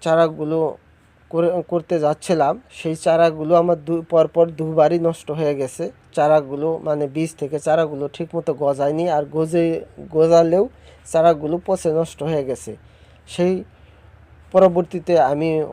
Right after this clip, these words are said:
অন্য যেই চারা, এসিআই এবং কৃষিবিদ,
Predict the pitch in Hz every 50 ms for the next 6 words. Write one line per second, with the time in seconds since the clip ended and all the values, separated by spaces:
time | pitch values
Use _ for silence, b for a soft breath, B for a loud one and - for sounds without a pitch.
0 | - - 165 165 175 175 170 170 165 147 151 147 143 - 147 135 135 156 196 262
1 | - _ - - 151 151 - - 156 156 160 156 165 160 - - 139 135 131 143
2 | 143 143 139 135 131 - b b b b _ _ - 190 170 - 190 190 160 175
3 | 185